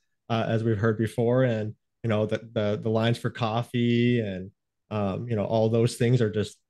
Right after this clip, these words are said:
out the roof, and everyone, you gotta have their two coffees in the morning to wake up. Um, and so people are just constantly in that,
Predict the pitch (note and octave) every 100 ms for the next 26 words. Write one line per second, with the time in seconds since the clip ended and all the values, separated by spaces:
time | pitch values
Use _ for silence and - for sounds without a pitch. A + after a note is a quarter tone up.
0 | _ A2+ A2 A2 G#2+ A#2 B2 A#2+ G2+ B2
1 | B2 A#2+ A#2 A#2 - A#2+ A#2+ A#2 A2+ A#2+
2 | A2 G#2 G2+ B2+ A2+ A#2+ A2 A#2+ A2 G#2
3 | A2+ A#2+ B2 A2+ G#2+ G#2+ G#2+ B2 B2+ C3
4 | _ _ _ - A2+ A2+ A2+ A#2 - B2
5 | A#2 - _ D3 D#3+ C#3 C3+ B2+ - B2
6 | C3 C#3+ A2+ A#2+ A#2 A#2 C#3 A#2+ A2 G#2+